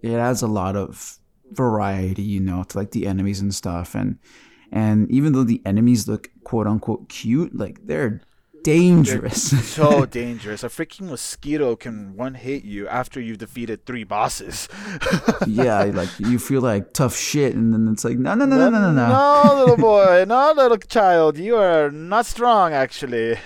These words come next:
Speaker 2: <laughs> You think
Speaker 1: Yeah.
Speaker 2: you, you think you can go fight Odin, but no, you can't. <laughs>
Speaker 1: No.
Speaker 2: Yeah.
Speaker 1: But yeah, uh, but going ahead, like, yeah, also the sound design is fantastic. Um, I think the music might need a little work. It feels a little,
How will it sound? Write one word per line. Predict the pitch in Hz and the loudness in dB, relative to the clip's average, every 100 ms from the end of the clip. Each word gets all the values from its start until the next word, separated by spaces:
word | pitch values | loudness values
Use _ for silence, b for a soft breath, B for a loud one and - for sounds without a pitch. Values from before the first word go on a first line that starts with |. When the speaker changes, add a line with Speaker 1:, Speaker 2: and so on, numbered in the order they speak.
| 160 - | -8 -8
Speaker 2:
<laughs> | - - - | -14 -14 -10
You | 170 | -10
think | - 330 - | -2 -2 0
Speaker 1:
Yeah. | 247 | -2
Speaker 2:
you, | 208 | -2
you | |
think | 196 359 294 | -2 -4 -2
you | 240 | -4
can | 196 | -2
go | 175 170 | 0 0
fight | 180 156 - | 2 2 4
Odin, | 151 147 143 143 151 | 2 4 4 0 -4
but | 156 151 | -4 -4
no, | 160 180 | -6 -8
you | 190 190 | -8 -8
can't. | - 104 - - _ | -8 -10 -12 -20 _
<laughs> | 180 - 190 190 - 180 | -6 -2 -4 -4 -6 -8
Speaker 1:
No. | - 147 170 - 185 - 160 165 151 B B B B _ | -8 -10 -10 -12 -12 -14 -20 -20 -20 B B B B _
Speaker 2:
Yeah. | - - - | -12 -12 -4
Speaker 1:
But | 165 | 0
yeah, | 156 120 | 2 2
uh, | 131 131 123 | 2 2 0
but | 104 135 | 0 -2
going | 165 165 | 0 2
ahead, | 143 123 123 | 2 4 2
like, | 113 110 - | 2 -2 -2
yeah, | 123 107 | -2 -2
also | 113 113 123 | -2 -4 -4
the | 120 | -4
sound | - 123 123 | -2 0 2
design | 123 107 113 117 120 117 | 0 0 0 0 0 -2
is | 107 - | -6 -8
fantastic. | - 107 104 104 107 - 117 110 - - | -8 -8 -4 -4 -4 -4 -4 -6 -8 -18
Um, | 110 104 101 | -8 -6 -4
I | 123 | -2
think | 196 | -2
the | 165 | 0
music | 127 127 143 151 - | 2 4 2 -2 -4
might | 143 156 | -4 -4
need | 160 | -4
a | 147 | -2
little | 131 | -2
work. | 113 120 139 143 - _ _ - | -2 -2 -4 -6 -16 _ _ -12
It | - | -8
feels | 127 135 135 | -2 0 0
a | 123 | 0
little, | 117 120 123 117 117 107 - | 0 0 2 0 -2 -8 -12